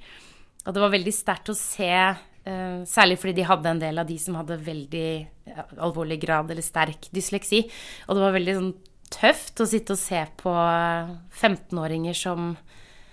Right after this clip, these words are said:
som ikke klarte å se hvor mye en analog klokke var, for eksempel, eller som ikke klarte å liksom skrive nesten navnet sitt da,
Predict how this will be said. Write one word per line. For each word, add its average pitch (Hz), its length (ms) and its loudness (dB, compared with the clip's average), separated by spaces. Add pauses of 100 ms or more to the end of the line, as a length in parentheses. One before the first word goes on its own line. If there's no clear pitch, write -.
(100)
som - 200 -4
ikke 190 200 -2
klarte 175 260 0
å 175 260 2
se 175 180 -4
hvor 170 100 -4
mye 165 200 -2
en 160 320 -4
analog 165 480 2
klokke 175 420 -2
var, 175 300 6
for - 200 -4
eksempel, 202 600 -2
eller 170 180 -4
som 170 440 -4 (180)
ikke - 240 -8
klarte 175 320 -6
å 170 240 -8
liksom 165 320 -14
skrive 156 580 -8 (300)
nesten 175 340 -8
navnet 147 360 -8
sitt 196 220 -16
da, 202 80 -8